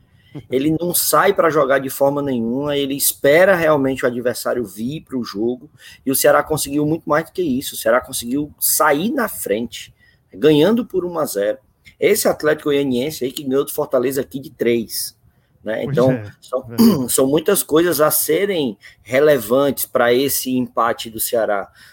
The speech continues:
Speaker 1: O Ceará que vem recentemente de uma vitória de clássico, mas vinha de uma sequência ruim e um Thiago Nunes que ainda procurava a melhor formação, alguns jogadores, recuperar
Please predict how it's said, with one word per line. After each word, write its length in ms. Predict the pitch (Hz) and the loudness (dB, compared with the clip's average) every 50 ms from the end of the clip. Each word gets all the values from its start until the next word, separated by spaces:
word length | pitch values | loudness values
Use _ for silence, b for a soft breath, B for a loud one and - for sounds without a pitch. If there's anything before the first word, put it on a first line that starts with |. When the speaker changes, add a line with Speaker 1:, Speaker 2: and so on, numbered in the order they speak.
| B B | B B
Speaker 1:
O 40 | - | -4
Ceará 260 | - 139 139 151 175 | 0 2 2 2 0
que 160 | 175 - 202 | 0 -4 -8
vem 340 | 180 156 147 160 170 175 165 | -6 -2 -2 -2 -2 -2 -2
recentemente 920 | 156 156 156 143 - - - 143 143 131 - 135 127 127 123 120 - - 117 | -2 -2 -2 -2 -4 -4 -2 -4 -4 -4 -6 -4 -2 -2 -2 -2 -4 -4 -2
de 80 | 120 | 0
uma 100 | 123 120 | 0 0
vitória 340 | 113 120 113 - 117 110 107 | -2 -4 -4 -2 -2 -2 -2
de 120 | 101 104 | -2 -10
clássico, 600 | - - - 110 104 117 151 - - - - _ _ _ _ _ _ _ b b b b b b - | -10 -4 -2 0 2 2 2 0 -2 -6 -10 _ _ _ _ _ _ _ b b b b b b -2
mas 260 | 110 120 131 123 120 | 0 0 0 0 -2
vinha 300 | 107 113 135 170 208 220 | -4 -2 0 0 0 0
de 80 | 202 202 | 2 0
uma 100 | 202 190 | 0 0
sequência 540 | - 175 156 - - 160 165 - - 160 | 0 0 -2 0 0 -2 -2 0 0 0
ruim 500 | 135 127 120 117 117 135 165 196 208 233 - | 0 2 2 2 2 2 0 -2 -4 -4 -4
e 160 | 123 127 143 | -4 -2 0
um 240 | 160 170 180 180 156 | 0 0 -2 -4 -6
Thiago 380 | - - 151 143 147 160 156 | -4 0 2 2 2 2 0
Nunes 480 | 147 127 117 131 160 202 220 208 - - B B B B B B | 0 0 0 0 0 0 0 -2 -2 -4 B B B B B B
que 100 | - - | -2 0
ainda 380 | 117 110 117 156 208 233 208 - | 2 2 4 2 2 2 2 0
procurava 600 | - - 226 214 - - 165 151 147 170 175 185 | 2 2 0 0 0 2 4 4 4 4 2 0
a 20 | 170 | 2
melhor 320 | 165 147 143 131 131 131 | 2 2 4 4 4 4
formação, 840 | 131 - 131 120 120 120 110 - - - - 110 120 139 151 156 151 | 2 0 -4 -4 -2 -4 -4 -4 -6 -4 -2 -2 0 0 0 2 4
alguns 360 | 135 120 107 101 120 135 131 127 | 4 2 2 0 -4 -4 -4 -2
jogadores, 680 | - 120 120 113 110 - - - 104 123 147 151 - | -2 -2 0 0 0 -2 0 0 2 2 2 0 0
recuperar 1160 | - 123 135 135 - - 147 - - 147 143 131 117 113 120 127 143 160 160 143 110 - _ | -2 0 0 0 -2 -8 -12 -4 0 2 4 4 4 2 0 0 2 2 0 0 -2 -6 _